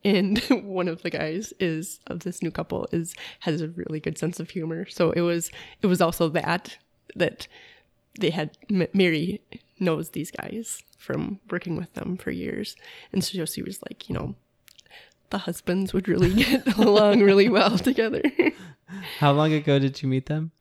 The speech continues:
Speaker 1: Oh, was, when was that? It was earlier this year. You know, not too long ago.
Speaker 2: Uh, so I'm texting, and the question, we'd ask the question this way. So they're not from around here,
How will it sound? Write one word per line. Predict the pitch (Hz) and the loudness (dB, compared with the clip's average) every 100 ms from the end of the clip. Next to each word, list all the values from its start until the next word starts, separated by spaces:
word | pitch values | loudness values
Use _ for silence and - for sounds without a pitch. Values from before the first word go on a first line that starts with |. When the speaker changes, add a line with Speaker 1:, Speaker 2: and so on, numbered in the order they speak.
| - | -8
Speaker 1:
Oh, | 196 196 | -6 -4
was, | 185 170 | -4 -4
when | - 185 | -2 -2
was | 190 185 | -2 -6
that? | 165 165 - - | -8 -8 -10 -14
It | - _ _ _ _ _ _ _ _ _ _ _ _ _ - | -16 _ _ _ _ _ _ _ _ _ _ _ _ _ -6
was | 202 - | -4 -4
earlier | 175 196 220 | -4 -4 -4
this | 190 - | -4 -4
year. | 196 190 196 208 _ _ _ _ | -4 -2 -2 -4 _ _ _ _
You | 214 | -6
know, | 190 | -4
not | 180 180 | -4 -8
too | - 220 | -6 -4
long | 175 214 | -2 -4
ago. | 240 175 180 _ _ _ _ _ _ _ - | -6 -8 -10 _ _ _ _ _ _ _ -6
Speaker 2:
Uh, | 95 - - | -6 -8 -12
so | - | -4
I'm | 92 98 | -2 0
texting, | - 104 - - 92 87 - | -2 -4 -4 -4 -4 -4 -6
and | 85 73 - | -6 -8 -10
the | |
question, | 87 87 - - | -6 -4 -6 -4
we'd | 98 85 | -2 -2
ask | 87 - | -4 -6
the | |
question | - 85 - 85 | -8 -6 -4 -6
this | 82 87 | -6 -4
way. | 80 - - - _ _ _ - _ - | -4 -6 -12 -20 _ _ _ -20 _ -12
So | - 113 | -2 0
they're | 123 | 2
not | 147 160 - | 2 2 2
from | 143 123 | 0 2
around | 98 120 131 | 4 4 2
here, | 110 90 65 57 | 0 -2 -2 0